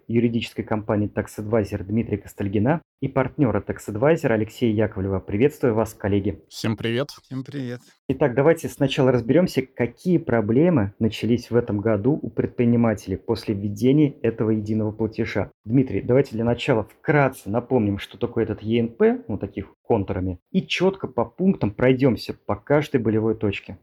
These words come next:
Speaker 2: Система единого налогового счета, если ее рассматривать абстрактно, достаточно проста. Вы платите все время, э, по одним и тем же реквизитам суммы налогов, а потом налоговый орган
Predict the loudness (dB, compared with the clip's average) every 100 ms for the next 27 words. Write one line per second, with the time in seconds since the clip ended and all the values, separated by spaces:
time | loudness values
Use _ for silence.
0 | _ -8 -6 0 2 2 0 0 2 2
1 | 2 0 0 -2 -2 -2 -2 -4 -4 -6
2 | -6 -6 -4 -4 -2 -2 -2 -4 -6 -6
3 | -6 -6 -6 -8 -6 -6 -6 -4 -6 -6
4 | -8 -6 -6 -4 -4 -4 -8 -6 -2 0
5 | -2 -4 -4 -4 -6 -14 -14 -12 -8 -4
6 | -4 -6 -8 -8 -12 -14 -16 -16 -10 -4
7 | -2 -2 -2 -4 -4 -8 -6 -8 -6 -6
8 | -4 -6 -8 -10 -12 -18 -6 -4 -2 -4
9 | -4 -4 -6 -6 -6 -6 -4 -4 -2 -2
10 | -4 -4 -4 -6